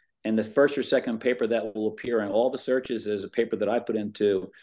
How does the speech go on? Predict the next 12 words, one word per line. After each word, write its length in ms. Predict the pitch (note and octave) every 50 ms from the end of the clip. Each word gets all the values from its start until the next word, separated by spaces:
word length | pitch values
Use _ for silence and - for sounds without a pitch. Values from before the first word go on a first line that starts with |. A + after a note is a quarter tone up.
| - - - _ _ _ _ -
Chiropractic 540 | - B2 A#2+ A#2 - B2 A#2 A2 - B2 -
and 100 | G#2+ G#2+
Manual 260 | A2 A2 A2 G#2 G2
Therapies, 420 | - - A#2 A2+ A2+ A#2 A#2+ G2+
I 40 | A2+
think 200 | A2+ - A#2+ A#2
it's 140 | B2 A2+ -
called. 320 | - B2 A#2 A#2+ B2 B2 - _ _ _ _ _ _ _
And 80 | A2 G#2
it's 120 | G2+ -
called, 360 | - - A2+ G#2 F#2 F2 - - _ _ _ _ _ -
uh, 140 | G2+ -